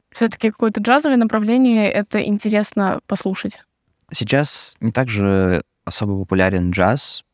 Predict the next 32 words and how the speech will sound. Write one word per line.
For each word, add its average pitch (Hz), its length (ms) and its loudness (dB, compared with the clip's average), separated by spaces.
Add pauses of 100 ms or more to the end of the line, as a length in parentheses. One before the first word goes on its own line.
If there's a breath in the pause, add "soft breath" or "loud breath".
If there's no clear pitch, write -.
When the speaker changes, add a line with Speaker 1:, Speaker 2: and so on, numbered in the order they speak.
(140)
Speaker 2:
но 90 680 2
ты 95 100 -2
его, 92 220 0
тем 90 180 2
не 90 60 4
менее, 90 400 2 (280 soft breath)
выбрала. 104 760 2
Почему? 113 460 2
Это 107 420 0 (220 soft breath)
сложно 113 760 2
технически - 680 -2
как-то 82 960 -2 (140)
петь - 260 -2
джаз? - 460 -4 (600)
Speaker 1:
А, 233 340 2
да, 220 400 0
ну, 247 180 0
в 214 40 -6
моей 254 180 2
песне 240 320 0
есть 240 320 -2
отдельно 214 800 2
какие-то 220 320 -2
моменты 220 340 2
скэта, 330 460 2
то 226 100 0
есть 226 300 -2
это 226 260 -2
буквально 240 440 4
просто 269 320 0
какие-то 240 420 -2
слоги, 226 800 0